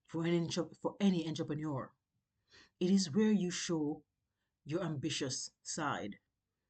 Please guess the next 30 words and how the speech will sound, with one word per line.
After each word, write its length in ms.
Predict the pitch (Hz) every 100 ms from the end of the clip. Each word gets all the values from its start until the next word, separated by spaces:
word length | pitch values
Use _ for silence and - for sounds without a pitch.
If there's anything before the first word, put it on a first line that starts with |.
| _ _ _ _ _ _
being 220 | 165 175 160
a 60 |
leader, 580 | 147 175 175 139 80 - _ _
being 180 | - 156
self-motivated 960 | 131 175 165 - 151 165 151 143 139 135
and 160 | 139 131
driven, 360 | 147 135 127 - _ _ _ _ -
not 220 | 156 156
being 160 | 160 156
afraid 400 | 143 - 156 147
of 120 | 143
the 80 | 147
word 280 | 143 139 135
no. 360 | 135 123 - - _ _ _ _ _ _ _ _ _ _ _ _ _
So 260 | - 160 151 208
under 240 | 233 208
this 220 | 156 156
quality 580 | - 156 151 143 131 127 151
is 160 | 143
where 160 | 147 151
you 180 | 147 143
lay 260 | 151 165
out 120 | 165
the 80 | 147
logic 540 | 143 143 151 135 120 104 _ _ -
of 100 | 139
your 140 | 151 143
strategy 640 | - 156 147 127 113 104 _ _ _ -
to 140 | 233
act. 440 | 131 - - -